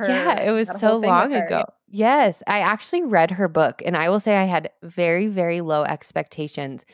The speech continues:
Speaker 1: And I was so surprised at how good it is, and she shares, like, truth throughout the whole book. It was really, really good.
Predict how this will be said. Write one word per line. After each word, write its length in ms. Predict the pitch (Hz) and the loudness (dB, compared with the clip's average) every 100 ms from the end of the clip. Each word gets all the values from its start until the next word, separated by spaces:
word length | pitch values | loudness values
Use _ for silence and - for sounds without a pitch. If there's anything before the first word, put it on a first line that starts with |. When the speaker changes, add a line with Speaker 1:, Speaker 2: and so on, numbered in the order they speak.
| _ _ _ 175 | _ _ _ -6
Speaker 1:
And 120 | 175 | -4
I 180 | 160 151 | -2 -2
was 180 | 165 170 | -2 -6
so 840 | - - - 185 156 147 156 180 - | -12 -20 -8 0 2 2 0 -4 -12
surprised 920 | - 160 - 139 123 120 117 131 - - | -8 -8 -6 -4 -2 -4 -8 -14 -20 -8
at 160 | 156 - | -8 -8
how 360 | - 151 151 | -8 -4 -4
good 240 | 170 147 135 | -4 -6 -6
it 120 | 147 | -4
is, 240 | 175 214 | -2 -2
and 180 | 160 156 | -6 -10
she 160 | - 170 | -12 -10
shares, 360 | - 175 185 - | -2 -2 -2 -8
like, 280 | 160 151 - | -8 -8 -10
truth 320 | - 147 160 | -10 -6 -6
throughout 360 | - 156 147 - | -6 -2 -2 -4
the 80 | 147 | -6
whole 220 | 151 151 | -4 -2
book. 260 | 147 160 - 175 | -2 -4 -6 -8
It 60 | |
was 140 | 175 165 | -8 -6
really, 260 | 185 220 | -4 -4
really 180 | 175 156 | -4 -6
good. 220 | 151 151 | -6 -6